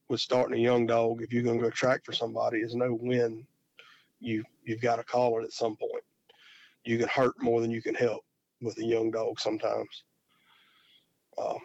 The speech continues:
you get in there and push a deer further than it should have been pushed just 'cause you wanting your dog to find that deer.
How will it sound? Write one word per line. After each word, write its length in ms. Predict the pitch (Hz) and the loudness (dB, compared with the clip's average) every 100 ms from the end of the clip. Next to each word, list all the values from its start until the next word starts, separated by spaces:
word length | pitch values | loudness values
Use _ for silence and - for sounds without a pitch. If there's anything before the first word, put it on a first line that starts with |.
| - | -4
you 140 | 117 | -2
get 120 | 120 127 | 0 2
in 60 | |
there 140 | 120 117 | 2 2
and 100 | 127 | 2
push 200 | 120 120 | -2 0
a 40 | |
deer 240 | 117 120 | 2 2
further 320 | 117 127 120 123 | 2 0 0 0
than 180 | 120 | 0
it 120 | 120 113 | 0 2
should 160 | 131 | 2
have 80 | 120 | 2
been 160 | 117 110 | 0 0
pushed 480 | 127 123 113 - - | 2 2 2 -4 -6
just 220 | 120 - | -4 -2
'cause 160 | 117 | -2
you 120 | 120 113 | -2 0
wanting 340 | 127 127 135 | 0 0 2
your 140 | 123 120 | 2 4
dog 260 | 120 113 | 2 0
to 60 | - | -2
find 300 | 131 120 120 | 0 2 0
that 180 | - - | -4 -2
deer. 360 | 131 123 110 | 2 2 0